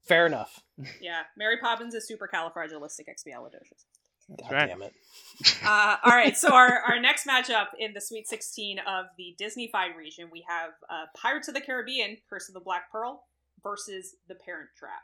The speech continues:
Speaker 2: This is one for me that is very hard. Uh, I have a lot of nostalgic attachment to The Parent Trap. Something that we didn't get into in the first round, I think Meredith Blake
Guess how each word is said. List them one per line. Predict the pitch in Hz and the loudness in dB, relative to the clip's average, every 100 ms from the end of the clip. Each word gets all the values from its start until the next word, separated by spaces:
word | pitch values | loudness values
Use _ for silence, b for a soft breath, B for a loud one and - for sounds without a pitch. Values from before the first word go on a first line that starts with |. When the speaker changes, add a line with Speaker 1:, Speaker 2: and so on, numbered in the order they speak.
| _ | _
Speaker 2:
This | 233 294 330 | -10 -8 -8
is | 277 | -8
one | 262 240 | -8 -6
for | 220 | -8
me | 208 | -6
that | 190 185 | -8 -8
is | 175 - | -12 -14
very | 170 156 143 | -14 -12 -14
hard. | 135 - _ - | -16 -16 _ -6
Uh, | 170 165 196 | -4 -2 -2
I | |
have | 208 | -4
a | 214 | -6
lot | 190 196 196 | -4 -2 0
of | 196 190 - _ | -2 -6 -12 _
nostalgic | 202 190 - - 185 175 180 175 170 165 _ _ _ _ _ _ | -20 -14 -12 -8 -4 -4 -6 -8 -8 -8 _ _ _ _ _ _
attachment | 202 190 170 165 190 180 | -14 -8 -6 -6 -12 -16
to | - | -18
The | 175 | -20
Parent | - 175 175 | -16 -18 -16
Trap. | - 165 175 - _ _ - | -8 -6 -6 -8 _ _ -12
Something | - 349 - | -8 -4 0
that | 254 | 0
we | 254 | -2
didn't | 240 | -4
get | 220 | -6
into | 202 202 202 | -6 -12 -14
in | |
the | 180 | -12
first | 202 190 | -14 -12
round, | 185 165 - | -12 -10 0
I | 254 | 0
think | 508 247 | 0 -4
Meredith | 220 220 196 - | -4 -2 -6 -8
Blake | 208 180 | -4 -4